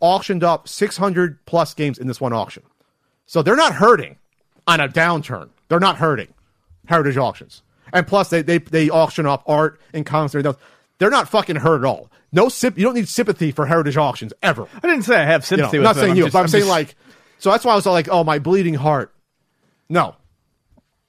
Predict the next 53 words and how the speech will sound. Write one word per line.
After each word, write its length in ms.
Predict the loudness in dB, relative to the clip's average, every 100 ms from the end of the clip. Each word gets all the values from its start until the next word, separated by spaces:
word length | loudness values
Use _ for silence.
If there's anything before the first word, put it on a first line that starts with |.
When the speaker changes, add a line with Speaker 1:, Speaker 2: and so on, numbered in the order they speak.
| _ _ _
Speaker 1:
So 200 | -2 0
we'll 100 | 2
go 120 | 0 -2
through 140 | -2
some 220 | -2 -2 -4
of 60 |
these. 360 | -6 -12 -16 -20 _ _ _ _ _ _ _ _ -6
You 100 | 0
like 180 | 0 0
Sonic, 360 | -2 -2 -4
Ian, 200 | -8 -14
three 180 | -10 -8
hundred 160 | -8 -6
twelve 240 | -8 -8
thousand 380 | -6 -8 -8 -12
for 160 | -12 -10
a 60 |
sealed 280 | -10 -12 -12
Sonic 260 | -12 -12 -14
the 80 |
Hedgehog. 420 | -16 -16 -16 -20 -20 _ _ _ _ _ _ _ _ _ _ _ _
Speaker 2:
Is 40 | -8
Speaker 1:
Uh, 160 | 0
Speaker 2:
that 180 | 0 0
less 180 | -4 -4
than 140 | -6
the 60 | -2
last 300 | 0 -2 -2
one? 240 | -4 -4 -8 _
Speaker 1:
I 140 | 0 0
have 120 | -2
no 220 | -6 -6
clue. 280 | -8 -12 -12
Speaker 2:
I 20 |
think 180 | -10 -8
the 80 | -4
last 320 | -2 -2 -4
one 180 | -6 -4
was, 360 | -4 -4 -6 -6
like, 260 | -6 -4
uh, 280 | -6 -6 -8
four 600 | -12 -20 -20 -20 -10 -8
hundred. 280 | -6 -6 -8
It 40 | -10
was 120 | -10
almost 240 | -10 -10
half 220 | -10 -10
a 40 | -12
mil, 260 | -12 -12
so 260 | -12 -12 -12
that 180 | -12 -12
might 220 | -14 -12
be, 300 | -12 -12